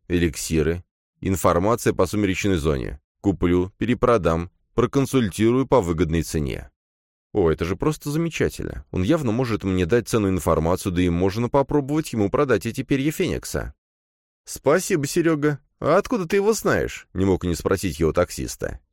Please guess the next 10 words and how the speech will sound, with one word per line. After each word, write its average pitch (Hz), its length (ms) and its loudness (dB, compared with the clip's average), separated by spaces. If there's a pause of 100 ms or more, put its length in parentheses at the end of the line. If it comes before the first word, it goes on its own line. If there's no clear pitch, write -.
"Да 73 240 2
зять 104 420 2
он 90 120 0
мой!" — 85 460 0
хохотнул 82 500 0
тот, 113 200 2
резко 87 340 0
поворачивая 78 600 2
в - 80 -14
проулок. 65 540 -2